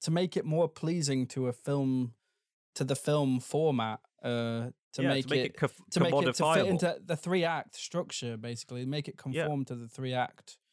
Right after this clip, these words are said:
Speaker 1: f-, structure, and yeah, they don't follow. They don't follow. It doesn't follow through at all. Again, again with
Speaker 2: Yeah.
Speaker 1: that film, all they do is throw in, like, this tasty ac-, action sequence at the end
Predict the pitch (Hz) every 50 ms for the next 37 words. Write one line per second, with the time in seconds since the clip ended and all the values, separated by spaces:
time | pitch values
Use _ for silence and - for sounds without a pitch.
0 | _ _ - - - - - - 160 156 - - - 156 147 143 139 139 135 139
1 | 135 135 131 - - - - _ _ _ - - 156 160 156 156 156 156 - -
2 | - - - _ - _ - 147 165 165 160 190 190 165 147 - - 151 143 139
3 | 113 160 165 165 180 170 143 139 - 135 131 131 - 151 147 180 160 147 139 127
4 | - 139 131 131 127 123 - - 127 123 123 120 - - 160 160 143 123 117 113
5 | - _ _ _ _ - - 120 120 123 123 127 117 147 151 143 127 120 123 -
6 | - - - 127 127 131 - - - - _ - 160 151 156 156 139 156 156 151
7 | 139 - - - 147 143 143 139 135 135 135 - - 135 - - - 139 139 -
8 | - 143 135 139 - - - - - - 151 151 - - - 139 127 - - 131
9 | 123 - - 123 120 113 - - - - 120 127 127 123 117 113 110 110